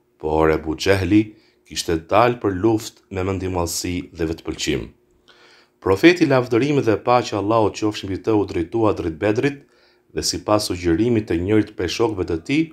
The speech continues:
u ndalën te burimet e ujit, që ujit të ishin në zotërimin e muslimanëve. Profeti, lavdërimet dhe paqja e Allahut qofshin mbi të, e luti Allahun e lartësuar:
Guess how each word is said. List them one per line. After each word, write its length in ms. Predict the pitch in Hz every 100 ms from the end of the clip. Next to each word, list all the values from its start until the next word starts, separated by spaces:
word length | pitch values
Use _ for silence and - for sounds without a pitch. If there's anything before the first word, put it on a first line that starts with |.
| - _ _ _
u 80 | - 82
ndalën 540 | 80 82 87 98 98 92
te 80 |
burimet 680 | 80 85 80 90 117 135 - -
e 80 |
ujit, 400 | 92 127 98 73 _ _ _ _ _ -
që 120 | 76
ujit 300 | 82 110 110
të 140 | 85
ishin 220 | 101 101 92
në 100 | 87
zotërimin 500 | 82 78 92 95 87
e 60 |
muslimanëve. 640 | 85 - 82 80 69 55 - _ _ _ _ _ _ _ _
Profeti, 520 | 85 82 92 101 98 90 - _
lavdërimet 840 | - 85 85 85 82 85 110 107 98
dhe 140 | 98
paqja 480 | - 101 98 95 98
e 20 |
Allahut 380 | 87 95 101 90
qofshin 360 | - 92 - 90
mbi 100 | 82
të, 140 | 101 101 107 _ _ _ _
e 60 | 78
luti 380 | 80 90 85 87
Allahun 520 | 76 78 90 92 85
e 20 |
lartësuar: 600 | 85 80 82 - 110 113